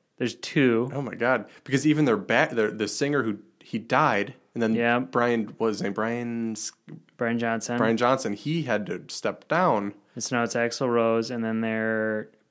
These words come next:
Speaker 1: bassist is not their original bassist, or is it the
Speaker 2: I
Speaker 1: drummer? I think it's so confusing, and now it's like, well, this is a joke.
Speaker 2: So what? Do you, uh, okay, all right. So I mean, I,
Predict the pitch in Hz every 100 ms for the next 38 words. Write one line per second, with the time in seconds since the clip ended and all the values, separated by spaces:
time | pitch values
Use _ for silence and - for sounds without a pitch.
0 | _ 123 120 131 - 117 113 - - -
1 | _ _ 117 113 107 113 110 110 120 113
2 | 113 107 117 107 101 - _ _ _ _
3 | _ _ _ - 117 139 139 - - 151
4 | 151 151 156 151 147 - - 127 123 123
5 | 113 113 120 120 117 107 - - - -
6 | - - _ 131 143 147 - 143 143 -
7 | 143 131 131 127 131 123 - 123 117 110
8 | 107 110 135 135 131 131 143 147 143 131
9 | 120 - - _ _ _ _ _ _ -
10 | 123 117 120 123 139 131 135 143 120 170
11 | 196 196 190 165 175 - - 123 - -
12 | 135 151 107 147 - _ - - _ -
13 | - 110 147 160 180 - _ _ - -
14 | 123 113 131 127 131